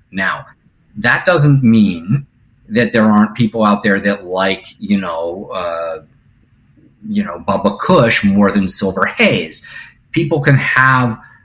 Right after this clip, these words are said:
opinions and preferences,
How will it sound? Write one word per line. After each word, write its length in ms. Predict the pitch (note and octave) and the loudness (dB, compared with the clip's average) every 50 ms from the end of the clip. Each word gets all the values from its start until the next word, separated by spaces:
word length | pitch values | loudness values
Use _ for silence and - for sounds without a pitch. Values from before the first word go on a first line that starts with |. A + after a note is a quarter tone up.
| _ _ _ _ _ _ _ _ _ _ - | _ _ _ _ _ _ _ _ _ _ -4
opinions 760 | A2 G#2 - - - C3+ C3+ C#3 C3+ B2+ A#2+ A2+ A2 G#2 G#2 | -4 -2 -2 2 4 6 6 6 6 6 6 4 4 4 4
and 220 | A2+ A2 F#2 F#2 - | 0 -2 -4 -4 -8
preferences, 1080 | - - C#3+ D#3 G3+ G#3 G#3+ F3 B2 - - - - D#2+ D#2 D#2+ D#2 - - - - | -4 0 2 2 2 2 2 2 2 2 2 -2 -6 -8 -8 -10 -10 -12 -14 -16 -20